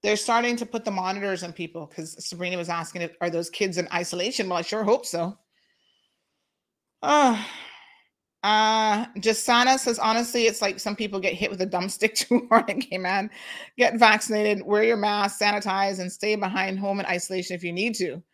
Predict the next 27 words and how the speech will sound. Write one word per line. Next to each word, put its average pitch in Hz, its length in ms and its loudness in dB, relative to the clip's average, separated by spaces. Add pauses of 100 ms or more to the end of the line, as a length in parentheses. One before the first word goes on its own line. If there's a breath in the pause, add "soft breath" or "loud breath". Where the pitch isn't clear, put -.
(480)
The 202 80 -2
thing, 233 480 2
uh, 185 280 2
is 190 200 -2
Cayman 185 360 -2
has 180 240 -4
been 180 180 -4
so 190 220 -2
fortunate 214 600 0
thus 180 240 -2
far 175 420 -2 (360 soft breath)
and 190 140 4
not 196 220 2
felt 208 220 4
what 190 120 -2
the - 100 -4
actual 185 340 -2
impact." 185 400 -4
Yeah, 202 280 4
it 220 60 4
was 294 140 0
only 370 160 6
a 277 40 2
matter 233 200 4
of 190 60 -2
time, 202 300 0
though. 151 220 -12